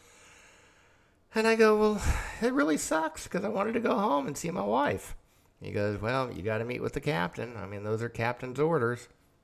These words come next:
So, at, uh, seventeen hundred hours, which for all you civvies is five P M, there were about three hundred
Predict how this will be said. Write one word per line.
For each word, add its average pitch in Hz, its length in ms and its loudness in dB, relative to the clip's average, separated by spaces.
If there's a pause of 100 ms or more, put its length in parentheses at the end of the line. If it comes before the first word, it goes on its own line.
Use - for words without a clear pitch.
(1000)
So, - 360 0 (920)
at, 113 560 2 (1300)
uh, - 320 -8
seventeen 170 580 -2
hundred 151 320 2
hours, 107 460 6
which 107 240 0
for 107 240 0
all 110 180 4
you 104 160 0
civvies 98 600 0
is 92 260 -6
five 104 520 4
P 98 280 -2
M, 95 420 -4 (2000)
there 139 200 6
were 143 180 6
about 101 360 4
three 147 540 -2
hundred 104 800 -4